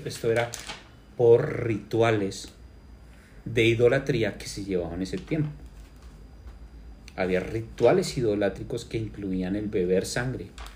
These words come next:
Por eso les decía, mucho cuidado con eso de que el Señor te cubra con su sangre, porque habían rituales idolátricos que tienen que ver con el inframundo, inframundo que es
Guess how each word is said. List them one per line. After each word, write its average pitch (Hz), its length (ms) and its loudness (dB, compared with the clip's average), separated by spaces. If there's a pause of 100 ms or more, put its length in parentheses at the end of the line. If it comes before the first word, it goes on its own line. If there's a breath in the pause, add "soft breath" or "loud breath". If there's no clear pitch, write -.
(2000 loud breath)
Por 101 160 4
eso 95 140 -2
les 113 160 0
decía, 110 260 -4
mucho 104 220 -6
cuidado 101 220 0
con 107 120 -4
eso 104 180 -6
de 107 120 -4
que - 100 -6
el 107 100 -6
Señor 98 360 -6
te - 220 -10
cubra 110 480 -4
con 107 160 -6
su 101 100 -12
sangre, 104 340 -6
porque 104 300 -4
habían 98 260 0
rituales 113 920 0
idolátricos 135 920 0
que - 120 -14
tienen 98 260 -6
que 110 160 0
ver 101 160 0
con 113 180 -2
el 120 120 -2
inframundo, 120 840 -2
inframundo 95 480 -4
que 120 160 0
es - 160 -4